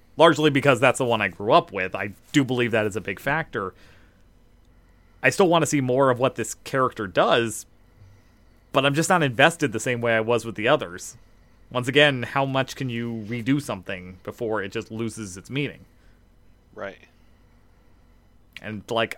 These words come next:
Speaker 1: I would hate to see that happen with The Wizard of Oz, where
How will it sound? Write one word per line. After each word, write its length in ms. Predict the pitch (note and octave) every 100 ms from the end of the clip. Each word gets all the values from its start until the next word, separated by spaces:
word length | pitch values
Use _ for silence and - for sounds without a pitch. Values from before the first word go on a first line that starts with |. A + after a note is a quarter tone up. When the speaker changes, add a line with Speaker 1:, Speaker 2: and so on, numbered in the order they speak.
| A2
Speaker 1:
I 500 | A#2+ B2 A#2+ A#2 - -
would 180 | C3 A#2
hate 240 | D#3 E3+
to 80 | D#3
see 160 | - C#3
that 200 | B2+ A2+
happen 460 | C3 C3 B2+ A2+ A2
with 340 | A2+ A2+ -
The 80 | -
Wizard 280 | A2+ A2+ G#2+
of 80 | G2+
Oz, 540 | D3+ C3 G2+ F#2+ - - _ _ _ _ _ _ _ -
where 360 | A#2+ B2+ A#2+